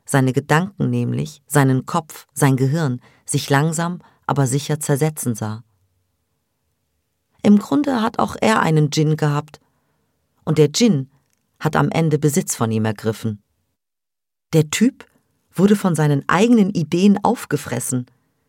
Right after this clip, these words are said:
saß zehn Jahre lang nur noch wie ein Gemüse in seinem Zimmer,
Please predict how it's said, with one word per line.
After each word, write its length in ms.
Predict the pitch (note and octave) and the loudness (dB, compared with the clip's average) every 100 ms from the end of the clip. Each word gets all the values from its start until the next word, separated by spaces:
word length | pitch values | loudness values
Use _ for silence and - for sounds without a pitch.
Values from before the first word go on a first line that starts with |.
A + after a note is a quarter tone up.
| _ _ _ _ _ _ - | _ _ _ _ _ _ -6
saß 300 | F3+ G3 - | -4 -2 -4
zehn 400 | - - A#3+ D#4+ | -2 0 2 2
Jahre 360 | A3 A#3 C#4 E3 | 2 2 0 0
lang 300 | D3+ E3 F3 | 0 2 4
nur 140 | B3+ | 4
noch 260 | C4+ B3+ G3+ | 4 0 -2
wie 80 | |
ein 220 | G3 E3 D3+ | -2 0 0
Gemüse 500 | C#3+ D3 G3 C#4+ A#3+ | 2 4 4 4 2
in 100 | D#3 | 2
seinem 320 | C3+ C3+ C3 | 2 0 0
Zimmer, 400 | - F3+ B3+ | -2 0 0